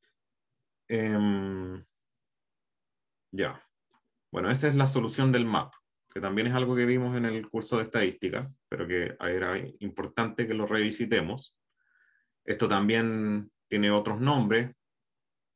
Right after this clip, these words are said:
también se conoce como mínimos cuadrados regularizados. Eh, agregar este prior gaussiano es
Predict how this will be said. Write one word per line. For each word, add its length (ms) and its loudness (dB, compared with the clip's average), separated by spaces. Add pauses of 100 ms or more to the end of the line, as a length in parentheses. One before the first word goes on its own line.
(140)
también 240 -2
se 140 -6
conoce 320 0
como 200 -2
mínimos 340 0
cuadrados 340 2
regularizados. 960 0 (920)
Eh, 540 -2 (180)
agregar 460 4
este 260 0
prior 480 4
gaussiano 720 2
es 180 -2